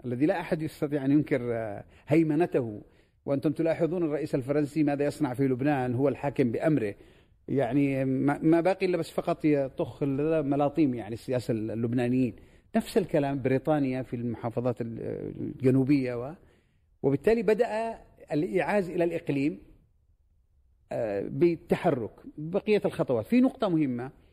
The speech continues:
ينبغي أن تع-، تصحح، ليس بين الإماميين وبين الدول المجاورة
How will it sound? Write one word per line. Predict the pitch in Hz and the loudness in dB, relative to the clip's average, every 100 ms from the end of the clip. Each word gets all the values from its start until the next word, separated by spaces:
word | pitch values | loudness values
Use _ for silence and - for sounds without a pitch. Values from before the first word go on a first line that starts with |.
| _ - | _ -4
ينبغي | 151 190 208 | 0 0 0
أن | 175 | -2
تع-، | - 160 175 | -4 -4 -4
تصحح، | 143 180 - 120 - - - _ _ - - | -2 -2 -2 -6 -8 -16 -20 _ _ -20 -4
ليس | 143 214 233 - 151 - 127 | 2 2 0 -4 -6 -6 -6
بين | 139 202 196 | -4 -2 -2
الإماميين | 170 151 160 156 165 156 156 151 165 120 92 - - _ _ _ _ _ | -2 -2 -4 -2 0 0 -2 0 0 -2 -6 -18 -20 _ _ _ _ _
وبين | 127 131 135 196 175 | 0 2 4 2 2
الدول | 143 143 170 151 | -2 0 2 2
المجاورة | 139 135 151 175 170 180 | 2 2 2 2 2 0